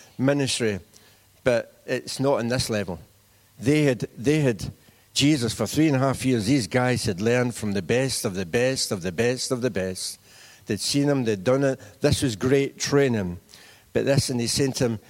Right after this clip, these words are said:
"You've been followers of me, you continue to be followers of me, but I've got a new assignment for you.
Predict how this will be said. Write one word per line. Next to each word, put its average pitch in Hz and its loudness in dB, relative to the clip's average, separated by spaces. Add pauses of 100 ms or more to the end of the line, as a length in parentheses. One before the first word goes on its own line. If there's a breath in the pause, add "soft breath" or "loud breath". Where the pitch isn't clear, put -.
(160 soft breath)
"You've 123 0
been 139 4
followers 151 2
of 151 0
me, 151 2
you 143 0
continue 151 0
to 139 -8
be 123 0
followers 135 2
of 110 -8
me, 139 0 (220 loud breath)
but 117 2
I've 110 0
got 117 -2
a - -2
new 139 4
assignment 139 2
for 117 0
you. 101 -2